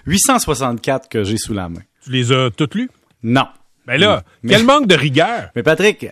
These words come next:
Speaker 1: envoie-moi dans le huis clos toute la journée avec une bande de journalistes de Radio-Canada, on va t'arranger ça. Mais j'ai quand même quelques points pour toi intéressants.
Speaker 2: Ouais.
Speaker 1: Le premier, puis moi j'aime les petites virgules, tu me connais. Bon, ok, on est en
Speaker 2: Les
Speaker 1: déficit.
Speaker 2: notes de bas de page.
Speaker 1: Exactement. On sait qu'on est en déficit, bon, qu'on est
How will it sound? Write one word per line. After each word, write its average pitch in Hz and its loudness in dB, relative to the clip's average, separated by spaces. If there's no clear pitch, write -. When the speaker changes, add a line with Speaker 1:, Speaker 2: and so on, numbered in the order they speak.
Speaker 1:
envoie-moi 233 4
dans 269 2
le 170 0
huis 147 -2
clos 226 2
toute 151 -4
la 139 4
journée 139 0
avec 123 0
une 123 0
bande 185 2
de 147 6
journalistes 143 2
de 139 0
Radio-Canada, 127 0
on 170 -2
va 139 0
t'arranger 123 -2
ça. 123 0
Mais 170 2
j'ai 147 0
quand 180 2
même 175 0
quelques 156 0
points 151 2
pour 123 -2
toi 147 0
intéressants. 117 -4
Speaker 2:
Ouais. 87 -18
Speaker 1:
Le 285 6
premier, 175 2
puis 143 -6
moi 208 0
j'aime 143 -4
les 117 -8
petites 135 -16
virgules, 110 -14
tu 127 -10
me 120 -6
connais. 113 -10
Bon, 110 -2
ok, 98 -16
on 123 2
est 117 -4
en 117 0
Speaker 2:
Les 151 4
Speaker 1:
déficit. 170 6
Speaker 2:
notes 143 0
de 151 6
bas 151 4
de - -8
page. 143 -2
Speaker 1:
Exactement. 123 0
On 117 -6
sait 190 -2
qu'on 175 2
est 139 2
en 131 2
déficit, 123 -4
bon, 127 -2
qu'on 117 -4
est 110 -4